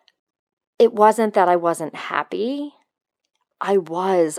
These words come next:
I was so happy. I had and still have two beautiful daughters,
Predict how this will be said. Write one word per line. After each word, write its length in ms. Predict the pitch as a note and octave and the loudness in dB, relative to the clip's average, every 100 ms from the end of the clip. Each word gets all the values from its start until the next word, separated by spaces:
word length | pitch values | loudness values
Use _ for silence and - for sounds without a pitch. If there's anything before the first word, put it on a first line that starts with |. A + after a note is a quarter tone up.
| - | -10
I 100 | E3+ | -8
was 140 | F3 | -8
so 440 | - - - A3+ A#3 | -8 -8 0 2 2
happy. 640 | E3 D3 - D#3 E3+ G3+ - | 0 -2 -4 -6 -4 -2 -4
I 80 | F3 | -6
had 460 | E3 F3+ F3+ F#3+ - - - _ _ - | -4 -2 -2 -6 -20 -20 -20 _ _ -6
and 180 | F3 - | -6 -6
still 320 | - - G#3 | -2 2 2
have 340 | F3 D#3 - | 2 0 -2
two 280 | - - C#4+ | -12 -6 -6
beautiful 500 | A#3 A3 F#3+ - D#3+ | 0 4 4 4 -2
daughters, 640 | D#3 D#3 D3+ D#3 E3+ F#3+ | 2 2 2 0 -4 -6